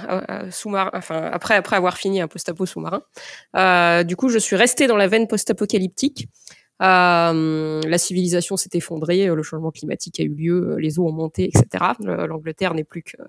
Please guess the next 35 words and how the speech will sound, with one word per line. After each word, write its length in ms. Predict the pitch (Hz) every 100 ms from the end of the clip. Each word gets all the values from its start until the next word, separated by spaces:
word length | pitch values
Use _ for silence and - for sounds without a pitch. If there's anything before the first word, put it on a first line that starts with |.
| -
n'est 80 | 175
plus 160 | -
que 80 | 190
des 280 | 170 196 175
îles 200 | 208 233 - - - _ -
et 140 | 185
le, 180 | 175 165
le 80 | 170
Val 220 | 180 185
de 100 | 175
Seine 240 | 175 202
est 100 | 156
un 120 | 151 156
fjord. 260 | 196 233 277 - _ - - - _
Et, 240 | 233 285 311
euh, 540 | 214 202 190 190 185
la 100 | 185
civilisation 680 | 196 247 220 196 180 - 226
se, 800 | 269 196 175 165 160 160 151 - - - -
se, 240 | - -
se 160 | - 170
reconstitue, 760 | 185 196 233 - 202 - 233 196
euh, 260 | 165 160
lentement 420 | 170 220 220 254
et 120 | 240 196
péniblement 560 | 226 240 185 175 190 294 -
autour 280 | 226 311 262
de 60 |
la 120 | 208
gastronomie, 640 | 185 208 - 240 196 175 - _ _ _
ce, 320 | - 175 160
ce 160 | 156 175
ciment 320 | 175 208 208
des 120 | 202
peuples. 380 | 175 190 - -